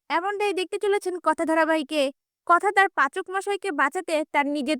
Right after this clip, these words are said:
তৈরি করা অ্যান্টিটিউড নিয়ে হসপিটালে ছুটে আসে। অগ্নিবর ট্রিটমেন্ট চলাকালীন ডাক্তার বেরিয়ে এসে টেস্টের রিপোর্ট হাতে নিয়ে গুহবাড়ির সকলের সামনে বলে ওঠে, "পেশেন্টের শরীরে যে বিষটা পাওয়া গেছে, সেই বিষের প্রতিষেধক এখনো আমরা পাইনি।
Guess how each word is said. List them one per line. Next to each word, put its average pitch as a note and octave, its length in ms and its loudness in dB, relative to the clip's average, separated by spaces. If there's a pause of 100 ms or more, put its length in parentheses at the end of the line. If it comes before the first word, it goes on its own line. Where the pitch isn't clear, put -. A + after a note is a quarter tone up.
তৈরি E4+ 240 -2
করা F#4 220 2 (100)
অ্যান্টিটিউড F#4+ 580 -2
নিয়ে F#4+ 200 -4
হসপিটালে F#4 580 0
ছুটে C#4 280 -4
আসে। C#4+ 300 2 (380)
অগ্নিবর G4+ 400 4
ট্রিটমেন্ট F4+ 460 -2
চলাকালীন F4+ 580 2
ডাক্তার C#4+ 360 2
বেরিয়ে D4+ 380 0
এসে F4+ 240 0
টেস্টের D4 440 -2
রিপোর্ট D#4 280 -2
হাতে D#4 300 -2
নিয়ে F4+ 220 0 (340)
গুহবাড়ির G4 520 4
সকলের D#4+ 400 0
সামনে D#4+ 360 -2
বলে D#4+ 260 0
ওঠে, E4 240 0 (160)
"পেশেন্টের E4 480 -4
শরীরে F4 340 -2
যে D4+ 160 -2
বিষটা D4 380 0
পাওয়া F#4+ 240 4
গেছে, F#4 280 -6 (120)
সেই D4+ 240 -6
বিষের D#4 300 -6
প্রতিষেধক E4+ 480 -4 (120)
এখনো F4 380 -2
আমরা D4+ 240 0
পাইনি। C#4+ 360 2